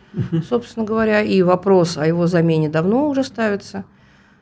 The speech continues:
Speaker 2: Вот, он с-, в последнее время заметно снизил свою, так сказать, активность, да,
Speaker 1: Да-да-да.
Speaker 2: э, на публи-, в публичном поле. Вот, может быть, действительно, ну, с, с другой стороны, э, я пока не вижу, ну, мне, конечно, сложно здесь из Москвы, да,
Speaker 1: Мгм.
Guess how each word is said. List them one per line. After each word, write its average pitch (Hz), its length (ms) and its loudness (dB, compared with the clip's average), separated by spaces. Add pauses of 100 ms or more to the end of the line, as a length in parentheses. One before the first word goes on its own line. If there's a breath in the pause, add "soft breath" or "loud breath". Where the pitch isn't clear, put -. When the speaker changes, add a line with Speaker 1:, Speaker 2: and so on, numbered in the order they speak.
(180)
Speaker 2:
Вот, 165 320 0
он 175 140 2
с-, 170 100 -4
в 147 240 -8
последнее 170 500 2
время 165 280 6
заметно 160 440 4
снизил 147 460 2
свою, 143 340 -2
так 131 120 -6
сказать, 139 280 -8
активность, 220 680 0
да, 214 240 -4
Speaker 1:
Да-да-да. 175 460 -8 (120)
Speaker 2:
э, 175 100 -10
на 170 120 0
публи-, 175 280 -2
в - 80 -10
публичном 180 600 2
поле. 151 480 0 (240 loud breath)
Вот, 147 220 -2
может 208 360 4
быть, 196 200 0
действительно, 190 800 2
ну, - 380 0 (100)
с, 175 300 -2
с 180 40 0
другой 240 320 8
стороны, 247 720 8
э, 185 840 4
я 175 300 4
пока 233 260 6
не 247 160 8
вижу, 202 500 6 (200)
ну, 185 200 2
мне, 190 220 4
конечно, 190 320 2
сложно 285 300 6
здесь 170 200 2
из 170 100 2
Москвы, 170 440 2
да, 165 180 0
Speaker 1:
Мгм. 123 140 2